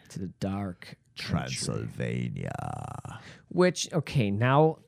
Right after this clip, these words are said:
Speaker 1: now let's circle back to the beginning. We move to Transylvania, and we get all these shots, a montage of shots from Transylvania. But if you remember back to the beginning of the movie, um, after Christopher Lee gave his Bible monologue, um, we got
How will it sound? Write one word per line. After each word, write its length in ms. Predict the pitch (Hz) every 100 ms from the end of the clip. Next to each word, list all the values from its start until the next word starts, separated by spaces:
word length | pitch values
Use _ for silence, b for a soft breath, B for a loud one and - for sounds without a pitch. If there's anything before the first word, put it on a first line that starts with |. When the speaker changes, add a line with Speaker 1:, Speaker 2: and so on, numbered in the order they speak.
| _ _ _ -
Speaker 1:
now 180 | 123 127
let's 180 | 139 -
circle 260 | 165 165
back 280 | 156 127 117
to 460 | - - - 117 110
the 120 | 101
beginning. 520 | 95 98 - 76 76 - b b b _
We 80 | 143
move 160 | 180 254
to 60 | 220
Transylvania, 640 | 175 160 135 113 107 101
and 40 | 104
we 80 |
get 100 | 117
all 140 | 151 151
these 320 | 127 107 -
shots, 520 | - - 107 92 - -
a 80 | 101
montage 680 | 110 107 98 104 101 98 101
of 80 | 117
shots 300 | 110 101 -
from 100 | 98
Transylvania. 760 | 104 92 101 95 95 90 73 - b b -
But 100 | 127
if 120 | -
you 60 | 143
remember 300 | 151 214 233
back 200 | 220 -
to 60 |
the 60 | 160
beginning 360 | 135 165 233
of 60 | 226
the 60 | 127
movie, 480 | 110 101 101 127 - b b
um, 160 | - 120
after 380 | 151 175 - 165
Christopher 420 | - 170 143 147
Lee 160 | 143 147
gave 200 | 127 120
his 120 | 113
Bible 380 | 113 123 165 113
monologue, 640 | 92 87 90 85 87 117 b b b b
um, 400 | 127 120 117 120 - _
we 220 | 135 143
got 360 | 156 165 151 160